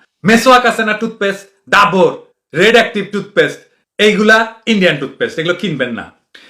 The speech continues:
আর এই যে জাটাক, সেট ওয়েট, এগুলো কিনবেন না, এগুলো ইন্ডিয়ান। এই যে নটরাজ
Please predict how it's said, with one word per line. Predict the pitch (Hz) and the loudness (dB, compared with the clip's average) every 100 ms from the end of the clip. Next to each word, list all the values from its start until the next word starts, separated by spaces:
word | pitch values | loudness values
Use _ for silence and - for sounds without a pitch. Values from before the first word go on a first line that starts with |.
| - | -4
আর | 160 | 0
এই | 170 | 2
যে | 180 143 | 2 2
জাটাক, | 185 185 202 - - _ _ _ - | 2 2 0 -2 -16 _ _ _ -16
সেট | - 202 190 | -4 -4 0
ওয়েট, | 185 185 | 0 -2
এগুলো | - - 165 | -6 -12 -10
কিনবেন | 165 180 151 143 | -8 -6 -6 -6
না, | 139 | -4
এগুলো | 143 | -4
ইন্ডিয়ান। | 147 120 107 92 _ _ _ _ | -6 -6 -8 -10 _ _ _ _
এই | 175 170 | -2 0
যে | 175 | 0
নটরাজ | 180 202 208 170 147 | 0 0 2 4 2